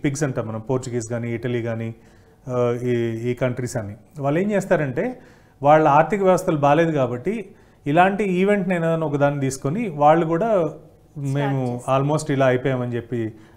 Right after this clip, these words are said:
Speaker 1: డిక్లేర్ చేసుకోవడానికి అవకాశం ఉంటుంది.
Speaker 2: మ్మ్.
Speaker 1: సెకండ్ థింగ్ ఏంటంటే చిన్న చిన్న దేశాలు, శ్రీలంక, పాకిస్తాన్, అటువైపు వెస్ట్ బెంగాల్,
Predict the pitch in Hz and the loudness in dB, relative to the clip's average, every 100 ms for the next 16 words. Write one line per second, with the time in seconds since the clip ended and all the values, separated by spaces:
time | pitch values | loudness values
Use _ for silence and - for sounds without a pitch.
0 | - 123 139 135 123 - 127 131 190 143 | -8 -4 0 0 0 -2 -2 -2 2 2
1 | 131 135 123 107 98 98 - - _ _ | 2 -2 -4 -10 -10 -12 -14 -20 _ _
2 | _ _ - - - 165 220 208 185 170 | _ _ -20 -8 -2 0 2 0 0 0
3 | 165 185 196 175 170 175 147 120 113 101 | -2 -4 -2 -4 -2 -2 -2 -2 -4 -8
4 | 101 139 127 120 110 117 - 127 123 120 | -4 -2 0 -2 -4 -4 0 0 0 -6
5 | - 117 113 117 117 120 117 123 117 113 | -8 -8 -6 -6 -4 -4 -4 -4 -4 -6
6 | 127 113 110 107 | -8 -8 -8 -8